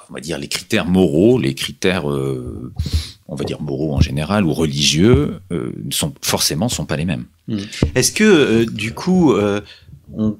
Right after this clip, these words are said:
Speaker 2: comprend mieux, et est-ce qu'on doit relire l'histoire de l'Église à travers l'exercice de repentance qu'en avait fait, euh, Jean-Paul deux ? Sa,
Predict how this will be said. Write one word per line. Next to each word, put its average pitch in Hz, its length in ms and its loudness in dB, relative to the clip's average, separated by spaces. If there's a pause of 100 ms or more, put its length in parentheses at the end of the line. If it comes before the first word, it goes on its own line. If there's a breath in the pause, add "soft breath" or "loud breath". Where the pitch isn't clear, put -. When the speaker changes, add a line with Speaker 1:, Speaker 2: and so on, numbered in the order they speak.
Speaker 2:
comprend 131 520 0
mieux, 147 500 2
et 110 160 4
est-ce 110 120 0
qu'on 135 140 -2
doit 123 240 2
relire 131 720 0
l'histoire 110 540 -2
de 107 100 -4
l'Église 110 580 -4
à 104 80 -2
travers 117 520 -4 (420 loud breath)
l'exercice 107 600 -2
de 104 100 0
repentance 110 680 0
qu'en 101 160 -4
avait 98 220 -4
fait, 110 400 -2
euh, 95 420 -8
Jean-Paul 104 540 -4
deux ? 101 240 -6 (320 loud breath)
Sa, 110 640 2